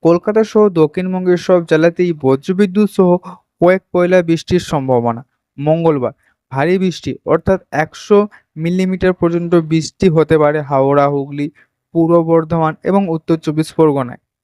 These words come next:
কলকাতা সহ দক্ষিণবঙ্গের সব জেলাতেই বজ্রবিদ্যুৎ সহ হালকা থেকে মাঝারি বৃষ্টির সম্ভাবনা। বুধবার থেকে বৃষ্টির পরিমাপ কমলেও সব জেলাতেই বিক্ষিপ্তভাবে বৃষ্টির সম্ভাবনা থাকবে। সোমবার ও মঙ্গলবার গাঙ্গেয় পশ্চিমবঙ্গে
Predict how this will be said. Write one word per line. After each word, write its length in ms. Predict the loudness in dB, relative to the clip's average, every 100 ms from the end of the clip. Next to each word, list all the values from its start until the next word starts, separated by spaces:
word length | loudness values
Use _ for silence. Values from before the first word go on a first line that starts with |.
| _ _
কলকাতা 340 | 0 0 -4 -4
সহ 180 | 2 2 2
দক্ষিণবঙ্গের 540 | 0 0 -2 -2 -2 0
সব 140 | -2 0
জেলাতেই 440 | 0 0 0 -4 -6 _ _
বজ্রবিদ্যুৎ 800 | -18 -2 0 0 -2 -4 -2 -4
সহ 160 | 0 0
হালকা 300 | 0 -2 0
থেকে 200 | -2 -2 -4
মাঝারি 440 | -2 -2 0 -2 -2
বৃষ্টির 400 | -4 -4 -2 -2 -2
সম্ভাবনা। 440 | -2 0 0 -2 -8 _ _ _
বুধবার 440 | -2 0 2 0 0
থেকে 220 | -2 0 0
বৃষ্টির 400 | 0 -4 -2 -2
পরিমাপ 420 | 0 0 2 -2 0
কমলেও 460 | 0 0 2 2 2 -2 _ _
সব 220 | -2 -2 0
জেলাতেই 440 | 0 0 0 -2 -2
বিক্ষিপ্তভাবে 680 | -4 -6 -4 -4 -2 0 2
বৃষ্টির 360 | 0 -4 -2 -2
সম্ভাবনা 520 | -2 -2 -2 0 0
থাকবে। 360 | 0 0 -2 -8 -12 _ _ _
সোমবার 460 | -10 -6 -4 0 0 0
ও 60 | -2
মঙ্গলবার 560 | -2 -2 0 0 0 -4 _ _ _
গাঙ্গেয় 460 | -4 -4 -2 -4 -2
পশ্চিমবঙ্গে 640 | -2 -2 -4 -4 0 0